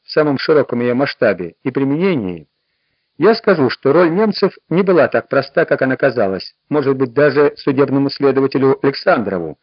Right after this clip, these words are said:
производившему предварительное следствие о событиях в июле месяце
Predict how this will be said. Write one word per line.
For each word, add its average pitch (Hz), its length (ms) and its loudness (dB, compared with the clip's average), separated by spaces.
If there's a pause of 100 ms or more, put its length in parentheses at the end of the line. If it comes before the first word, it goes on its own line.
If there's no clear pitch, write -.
(280)
производившему 127 640 0
предварительное 147 600 0
следствие 147 640 0
о 135 120 -2
событиях 147 580 -2
в 143 60 -2
июле 127 260 2
месяце 156 540 -2